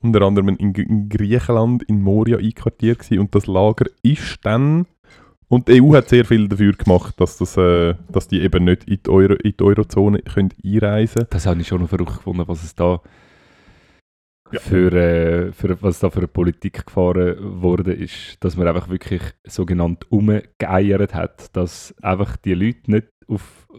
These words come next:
Speaker 2: auf, ähm, also auf Europa, ähm, Deutschland, Frankreich und so kommen, Österreich.
Speaker 1: Ja, mit dem Schengen-Dublin-Abkommen.
Speaker 2: Ja.
Speaker 1: Das ist so richtig.
Speaker 2: Das ist
Speaker 1: Das nimmt mich
Speaker 2: wirklich
Speaker 1: wirklich Wunder, wie sie das, also beim Schengen-Dublin-Abkommen geht's darum, dass, ähm,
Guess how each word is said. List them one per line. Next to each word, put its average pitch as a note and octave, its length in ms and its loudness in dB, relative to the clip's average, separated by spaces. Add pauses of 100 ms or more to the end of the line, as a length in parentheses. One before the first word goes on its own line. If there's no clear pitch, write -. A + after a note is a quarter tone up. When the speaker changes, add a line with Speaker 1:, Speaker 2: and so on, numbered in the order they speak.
(240)
Speaker 2:
auf, G2+ 240 -4
ähm, F2 540 -2 (300)
also G2 200 0
auf F#2 120 -4
Europa, F2+ 680 2 (240)
ähm, F2 420 -4 (1700)
Deutschland, F#2+ 380 0
Frankreich G#2+ 560 -2 (280)
und G#2+ 160 -6
so A2+ 140 -4
kommen, F2 280 -8 (120)
Österreich. G2+ 180 -2 (100)
Speaker 1:
Ja, G#2 220 8 (100)
mit A2 220 2
dem G#2+ 640 4
Schengen-Dublin-Abkommen. A2 1300 0
Speaker 2:
Ja. F#2+ 80 4
Speaker 1:
Das A#2 120 8
ist C3+ 140 4
so C#3 80 8
richtig. A#2+ 360 4
Speaker 2:
Das G2 200 4
ist A2+ 100 -2
Speaker 1:
Das D#3 140 8
nimmt D3+ 180 8
mich C3+ 140 8
Speaker 2:
wirklich B2+ 100 2
Speaker 1:
wirklich D3+ 420 6
Wunder, C#3 460 6
wie C3+ 100 8
sie D3 160 0
das, B2+ 180 4
also A#2+ 200 4 (160)
beim A2+ 80 4
Schengen-Dublin-Abkommen A2+ 880 4
geht's G2 300 0
darum, F#2+ 280 2
dass, F#2 380 0
ähm, F2+ 480 -2